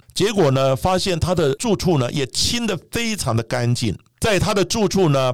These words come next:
连半点血迹也没有发现。那浴室的瓷砖呢，也刷得干干净净的。尽管呢，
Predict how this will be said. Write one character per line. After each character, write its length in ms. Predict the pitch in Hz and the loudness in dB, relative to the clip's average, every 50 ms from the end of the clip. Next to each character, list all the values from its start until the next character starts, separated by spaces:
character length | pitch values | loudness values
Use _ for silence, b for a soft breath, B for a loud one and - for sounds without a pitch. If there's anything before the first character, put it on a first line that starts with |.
| - - | -4 -4
连 200 | - 156 165 175 165 - - | -2 -2 -2 -2 -4 -4 -2
半 260 | - 262 247 220 185 | 0 0 0 0 -2
点 220 | 151 143 139 151 | -2 -2 -2 -2
血 240 | 143 - - 117 107 | -2 -2 -2 -2 -2
迹 240 | 101 - 151 151 123 | -2 -2 -2 0 0
也 160 | 107 101 101 | 0 0 0
没 220 | 98 95 101 113 | 0 0 0 0
有 140 | 143 139 101 | 0 0 -2
发 260 | 82 - - 95 98 | -2 -2 -2 -2 -2
现。 280 | 101 - - 127 98 - - | -2 -4 -4 -4 -4 -6 -4
那 180 | - 165 160 151 | -2 -2 -2 -2
浴 220 | 233 294 277 208 | -2 0 0 0
室 220 | 185 - - 220 180 | 0 0 0 0 0
的 120 | 147 139 | 0 0
瓷 240 | - - - - 135 | -2 -2 -2 -2 -4
砖 260 | 139 - 165 151 151 151 | -2 0 0 0 0 0
呢， 180 | 139 123 127 - | 0 -2 -2 -4
也 120 | 120 123 | -4 -6
刷 400 | 113 - - - - 196 185 185 | -4 -4 -4 -2 -2 0 0 0
得 100 | 175 160 - - - | -2 -4 -6 -8 -6
干 400 | - 175 170 170 170 170 170 165 | -6 -4 -2 -2 -2 0 -2 -2
干 260 | - 160 151 151 143 | -2 -2 -2 0 -2
净 280 | 139 - 135 117 104 92 | -2 -2 -2 -2 -2 -2
净 200 | - 98 87 76 64 | -2 -2 -4 -4 -4
的。 120 | - - - - - | -8 -12 -14 -12 -8
尽 220 | - - 247 226 185 | -4 -2 0 2 2
管 240 | 170 127 113 107 | 2 2 2 2
呢， 320 | 113 113 113 113 110 110 | 2 2 2 2 2 0